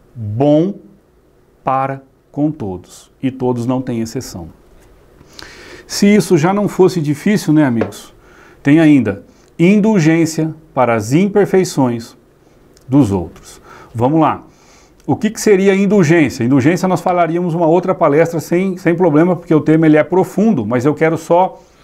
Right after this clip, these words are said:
deixar o conceito claro. Indulgência é olhar pro irmão, saber que ele tem erros, mas não exaltar os seus defeitos, porque eu não quero que os meus deve-,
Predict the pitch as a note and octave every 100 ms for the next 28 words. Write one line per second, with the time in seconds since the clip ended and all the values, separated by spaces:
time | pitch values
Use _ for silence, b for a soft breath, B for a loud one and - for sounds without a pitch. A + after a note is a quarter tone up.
0 | b b - - D3+ - F3+ F#3+ F#3 D#3+
1 | F3 E3 D#3 B2+ G#2 G2 b b b b
2 | b b b F#3 G#3 E3 G#3 A3 A3 F#3
3 | A2 - _ A#2+ A#2+ A2+ A2+ C3+ E3+ F#3+
4 | D#3 D#3 D#3+ _ _ _ b b b b
5 | - G#3 G3+ F#3 A3 A3+ F#3+ F3+ E3 D#3+
6 | A#3 D4 A#3 A3 C#3 - - _ _ _
7 | _ _ _ _ _ _ _ - A#2 B2+
8 | A2 C#3+ D#3+ C#3 D#3 D#3 D3 D3 D#3 E3+
9 | E3+ D#3 - C#3+ C3 C#3+ C#3 - C3 B2
10 | B2+ - - _ b b b b _ C#3+
11 | C#3 D#3 D#3 F3 G#3 - E3+ F3+ D3+ F#2
12 | - _ _ _ _ _ _ D#3 C#3+ B2
13 | C3 B2 C3+ A#2+ A2+ -